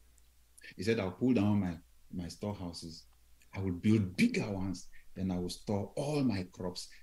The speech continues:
Then I will say to my soul, 'Take it easy, relax, eat now, and be merry. Let's just party.'" Jesus said, and then God spoke and said, "You're a fool. Uh,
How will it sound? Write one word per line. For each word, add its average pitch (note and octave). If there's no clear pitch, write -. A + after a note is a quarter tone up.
Then F#2+
I F#2+
will F2+
say F#2+
to -
my E2
soul, -
'Take A2
it G2+
easy, F#2+
relax, F#2
eat -
now, F#2+
and F2+
be F2+
merry. G2+
Let's A2
just -
party.'" A#2
Jesus G#2
said, F#2
and F2
then F#2
God G2+
spoke -
and F2
said, F2
"You're F2+
a E2+
fool. -
Uh, F#2+